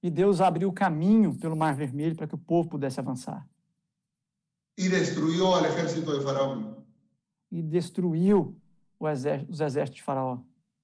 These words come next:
Speaker 2: Entonces Moisés cantó.
Speaker 1: Então Moisés cantou.
Speaker 2: Las maravillas que Dios había obrado para liberarlos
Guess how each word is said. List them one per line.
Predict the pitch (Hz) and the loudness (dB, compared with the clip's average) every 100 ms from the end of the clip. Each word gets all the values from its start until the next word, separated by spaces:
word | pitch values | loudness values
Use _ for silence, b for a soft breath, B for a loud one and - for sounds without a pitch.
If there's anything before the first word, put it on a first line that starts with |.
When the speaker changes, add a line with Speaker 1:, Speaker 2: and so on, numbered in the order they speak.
| _ _ _ _ - | _ _ _ _ -4
Speaker 2:
Entonces | 165 147 143 139 - 294 240 147 - 143 147 147 - - | 0 2 0 -2 2 2 4 0 0 0 0 -2 -8 -10
Moisés | 131 143 143 139 131 - - 190 185 190 - - | -6 -2 0 0 -2 -6 -2 0 0 -2 -6 -6
cantó. | 151 127 110 113 117 - 175 - - - - _ _ _ _ _ _ _ _ _ | -2 -2 -4 -6 -8 -2 0 0 -4 -14 -20 _ _ _ _ _ _ _ _ _
Speaker 1:
Então | 165 156 135 - 175 190 202 | -8 -6 -8 -4 0 2 4
Moisés | 202 175 131 143 160 - | 2 2 0 -2 -2 -6
cantou. | - 190 165 160 180 180 135 123 - _ _ _ _ _ _ _ _ _ _ _ | -4 -2 -4 -2 2 2 2 -4 -18 _ _ _ _ _ _ _ _ _ _ _
Speaker 2:
Las | 156 165 - - | 2 2 2 2
maravillas | 160 160 160 233 247 220 202 | 2 4 2 2 2 2 0
que | - 170 | -2 -2
Dios | 147 214 220 | -2 -2 -2
había | 185 185 202 | -2 0 2
obrado | 180 196 196 185 185 - | 2 4 4 2 0 0
para | 160 156 151 | 2 4 2
liberarlos | 165 170 156 170 285 254 214 170 170 156 - - - | 2 2 4 4 4 2 0 0 0 0 -2 -6 -12